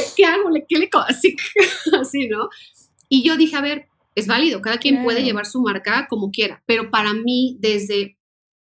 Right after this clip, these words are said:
Speaker 1: mi forma de ver el branding, de eso que les cuento del tema de fluir, de las personas, de cuidarnos y de cuidar la voz de la marca, para mí es, tu marca tiene una voz,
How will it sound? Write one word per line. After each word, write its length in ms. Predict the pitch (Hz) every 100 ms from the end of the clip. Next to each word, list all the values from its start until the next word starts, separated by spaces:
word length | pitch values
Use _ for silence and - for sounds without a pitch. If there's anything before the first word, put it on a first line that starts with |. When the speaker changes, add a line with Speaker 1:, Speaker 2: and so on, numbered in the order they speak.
| _ _ _ _
Speaker 1:
mi 300 | 240 254 254
forma 420 | 254 277 294 302 311
de 80 | 254
ver 120 | 233
el 100 | 226
branding, 540 | 202 202 202 208 214
de 60 | 202
eso 140 | 226
que 80 | 196
les 160 | 254 226
cuento 360 | 233 214 214 226
del 160 | 196
tema 220 | 202 208 202
de 120 | 196
fluir, 420 | 208 202 233 240
de 60 | 185
las 140 | -
personas, 300 | - 190 226
de 160 | 208 202
cuidarnos 800 | 247 233 233 - 226 208 285 -
y 60 |
de 120 | 208 202
cuidar 380 | 247 247 247
la 100 | 320
voz 140 | 269 262
de 60 |
la 100 | 226
marca, 320 | 185 180 - 196
para 180 | 202 208
mí 200 | 254 240
es, 280 | 240 - _ _ _ _ _ _ _ _ _ _ _ _ _ _ _ _ _
tu 100 | 277
marca 200 | 277 302
tiene 140 | 392 311
una 120 | 254
voz, 460 | 196 196 196 -